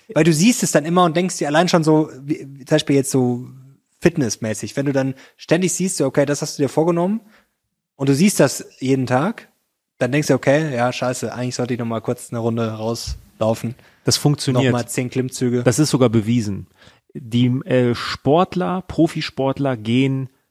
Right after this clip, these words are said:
Speaker 2: Spielsituationen durch.
Speaker 1: Oder auch die
Speaker 2: Vom
Speaker 1: Skifahrer.
Speaker 2: So,
Speaker 1: Ja, ja.
Speaker 2: ja.
Speaker 1: Ja, ja.
Speaker 2: Du gehst es in deinem Kopf durch. Wenn du es immer wieder machst in deinem, äh, Geist, dann fällt's dir nachher leichter. Und ich sehe uns mit Javi Milei in Buenos Aires sprechen.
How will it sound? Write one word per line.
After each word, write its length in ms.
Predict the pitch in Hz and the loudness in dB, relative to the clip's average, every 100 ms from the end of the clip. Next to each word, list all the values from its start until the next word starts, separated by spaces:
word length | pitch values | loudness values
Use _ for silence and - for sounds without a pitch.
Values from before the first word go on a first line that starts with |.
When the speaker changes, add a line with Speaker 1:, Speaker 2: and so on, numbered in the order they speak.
| _ _ _ _ _ - | _ _ _ _ _ -14
Speaker 2:
Spielsituationen 1000 | - 151 147 127 113 113 - 113 101 | -2 2 4 4 2 0 2 0 2
durch. 380 | 101 104 95 - | 2 0 0 -6
Speaker 1:
Oder 160 | 135 131 | 0 0
auch 60 | 123 | 2
die 80 | |
Speaker 2:
Vom 80 | 123 | 0
Speaker 1:
Skifahrer. 480 | 113 156 131 110 104 | 2 0 0 0 0
Speaker 2:
So, 140 | 117 | 0
Speaker 1:
Ja, 160 | 107 110 | 0 0
ja. 60 | 113 | -4
Speaker 2:
ja. 200 | 110 - - | -4 -6 -8
Speaker 1:
Ja, 140 | 113 123 | -2 0
ja. 220 | 147 123 143 | 0 -2 -4
Speaker 2:
Du 140 | 131 | 0
gehst 240 | 143 180 | 0 0
es 100 | 151 | 0
in 80 | 160 | 0
deinem 100 | 139 | 0
Kopf 160 | 143 - | 0 -2
durch. 140 | 131 | 0
Wenn 120 | 127 | 2
du 40 | 127 | 2
es 80 | - | 0
immer 280 | 180 175 | 2 2
wieder 180 | 151 147 | 2 2
machst 260 | 135 147 - | 0 -2 -4
in 100 | 120 | -2
deinem, 300 | 117 117 113 | -2 -2 -6
äh, 340 | 107 113 113 107 - _ - | -4 -4 -4 -6 -12 _ 0
Geist, 440 | 110 127 - - | 2 2 0 -4
dann 220 | 113 113 - | -4 -4 -10
fällt's 320 | - 127 - | -2 0 0
dir 100 | 113 | -2
nachher 240 | 107 101 98 | -2 -2 -4
leichter. 460 | 98 95 98 101 | -6 -8 -10 -8
Und 140 | - 113 | -6 -6
ich 120 | 127 | -6
sehe 300 | 104 117 165 | 0 4 4
uns 380 | 139 147 - - 117 | 2 -2 -4 -12 -4
mit 220 | 123 - | -4 0
Javi 220 | 113 113 110 | 2 2 2
Milei 440 | 107 101 104 104 - _ _ _ _ _ _ _ | 2 2 2 0 -4 _ _ _ _ _ _ _
in 160 | 117 110 | 0 4
Buenos 320 | 110 110 113 | 4 4 2
Aires 340 | 101 98 92 | 0 0 -2
sprechen. 420 | - 92 87 - | -6 -8 -10 -14